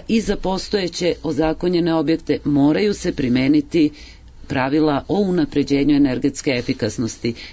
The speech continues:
Banke, sledeća velika stvar, nismo imali, održali smo sa-, održali smo dva sastanka sa Udruženjem poslovnih banaka. Banke to ne vide kao problem.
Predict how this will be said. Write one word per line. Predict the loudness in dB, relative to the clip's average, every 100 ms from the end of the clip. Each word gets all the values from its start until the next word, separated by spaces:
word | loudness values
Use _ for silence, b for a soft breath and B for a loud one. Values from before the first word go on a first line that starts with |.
| B
Banke, | -4 0 0 -2 -4 -6
sledeća | -6 -4 -2 0 -2 -2
velika | 0 0 -2 -4
stvar, | -6 -6 -6 B B -8
nismo | -6 -6 -2 0
imali, | 0 0 -4 -4
održali | -2 -2 0 0 0
smo | 0 -2
sa-, | -2 -6 -6
održali | -4 -2 0 2 2 2 2
smo | 0 -2 B B B -4
dva | -2 -2
sastanka | -2 -4 -2 -2 -2 -2
sa | 0
Udruženjem | 0 0 0 2 2 2
poslovnih | 0 -4 0 2 2 2
banaka. | -2 -2 -4 -6 -8 B B B -6
Banke | -2 0 -2
to | 0 0
ne | 2 2
vide | 0 -2
kao | -2 -4 -4
problem. | -2 -2 0 0 -2